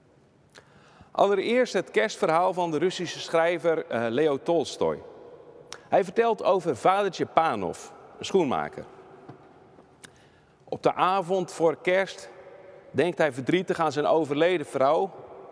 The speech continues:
en aan zijn kinderen die ergens anders wonen. En dan leest hij het kerstverhaal, onder meer over de wijzen die hun geschenken brachten.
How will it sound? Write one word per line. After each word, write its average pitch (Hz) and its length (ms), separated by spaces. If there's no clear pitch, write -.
en 175 120
aan 175 120
zijn 151 180
kinderen 185 400
die 160 120
ergens 143 260
anders 120 280
wonen. 87 420
En 143 120
dan 139 40
leest 180 240
hij 151 80
het 113 100
kerstverhaal, 170 760
onder 143 220
meer 160 240
over 131 200
de 117 100
wijzen 139 420
die 143 100
hun 135 100
geschenken 151 500
brachten. 107 440